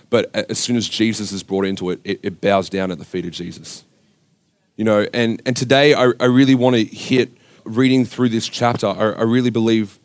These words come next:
this is something that God really told me to press into, and it's this statement that nothing is impossible with God. Therefore, there is no person or situation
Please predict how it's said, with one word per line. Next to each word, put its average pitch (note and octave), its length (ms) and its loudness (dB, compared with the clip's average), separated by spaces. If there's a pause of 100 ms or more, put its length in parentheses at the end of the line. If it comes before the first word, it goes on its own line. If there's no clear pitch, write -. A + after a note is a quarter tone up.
(140)
this A2 300 -10
is G#2+ 160 -4
something A2+ 480 -4
that G2+ 220 -2
God G2+ 320 0
really G#2+ 280 0
told G#2 260 -4
me G#2 60 -4
to F2+ 60 -6
press - 320 -8
into, F#2+ 400 -8 (300)
and G#2+ 260 -2
it's - 180 -8
this A2+ 160 -2
statement F2+ 560 -2 (260)
that - 120 -4
nothing A#2+ 540 0
is G2 180 -6
impossible F#2 540 -6
with F2+ 180 -10
God. E2+ 320 -14 (460)
Therefore, A2+ 400 0
there G#2 160 0
is F#2 100 -6
no A2 300 2
person G#2+ 580 -2 (240)
or G2+ 140 -8
situation G2+ 960 -4